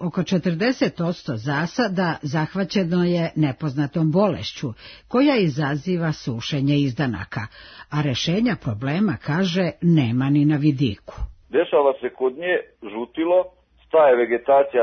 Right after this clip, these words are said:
Speaker 2: staje sve, povlači i sušenje dobija.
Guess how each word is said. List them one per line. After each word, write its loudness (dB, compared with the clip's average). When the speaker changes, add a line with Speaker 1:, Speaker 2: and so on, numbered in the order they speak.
Speaker 2:
staje 4
sve, -2
povlači 4
i -12
sušenje -8
dobija. -8